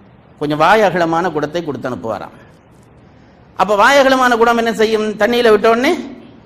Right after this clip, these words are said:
உடனே சீக்கிரம் நிரம்பிடும். அப்ப அந்த பிள்ளை முன்னுக்கு வந்துருவான். அந்த வந்த டைம்ல ஒரு பாடம் சொல்லி கொடுத்துருவான். ஏய், எப்பேற்பட்ட துரோகி.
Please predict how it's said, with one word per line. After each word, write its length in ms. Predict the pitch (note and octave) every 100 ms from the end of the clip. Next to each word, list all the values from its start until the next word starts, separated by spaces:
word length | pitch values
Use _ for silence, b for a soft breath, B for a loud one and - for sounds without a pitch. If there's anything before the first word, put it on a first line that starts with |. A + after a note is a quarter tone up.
| - - - -
உடனே 320 | F#3+ C#4+ D#4
சீக்கிரம் 440 | B3 D4+ D#4 C#4+
நிரம்பிடும். 520 | A#3 A3+ G#3+ F3+ - - - - - - - _ - _ _ -
அப்ப 240 | A#3+ C4+
அந்த 180 | C#4+ D#4
பிள்ளை 220 | D4 E4+
முன்னுக்கு 400 | D4 C4 D#4+ C#4+
வந்துருவான். 320 | B3+ A#3+ F#3 E3
அந்த 220 | G#3 A3+
வந்த 280 | G3 C#4 D4+
டைம்ல 280 | D4 C#4
ஒரு 140 | C#4+ A#3
பாடம் 240 | G#3 G#3
சொல்லி 160 | F#3 D#3
கொடுத்துருவான். 420 | B2 - F2+ - - - _ _ _ _ _ - _ - - - - _ - - -
ஏய், 200 | G3 B2
எப்பேற்பட்ட 460 | - F#3 F#3 D#3
துரோகி. 380 | C3 A#2+ G#2+ F2